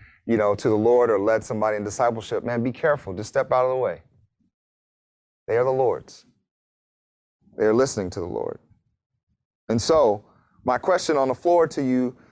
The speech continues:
this morning is this: who discipled you? Now everybody's like, "Ugh, I don't know." <laughs>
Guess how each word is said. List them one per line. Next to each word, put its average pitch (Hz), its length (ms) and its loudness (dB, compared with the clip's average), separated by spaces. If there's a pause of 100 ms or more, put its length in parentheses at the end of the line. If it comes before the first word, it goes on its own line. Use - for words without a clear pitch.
this 123 200 -2
morning 147 260 0
is 117 120 -2
this: 151 200 -2
who 147 140 -4
discipled 127 480 -6
you? 135 200 -6 (3000)
Now 110 380 0
everybody's 98 380 -2
like, 73 140 -8
"Ugh, 85 340 -10
I 57 80 -16
don't 57 200 -18
know." - 200 -20 (600)
<laughs> - 0 -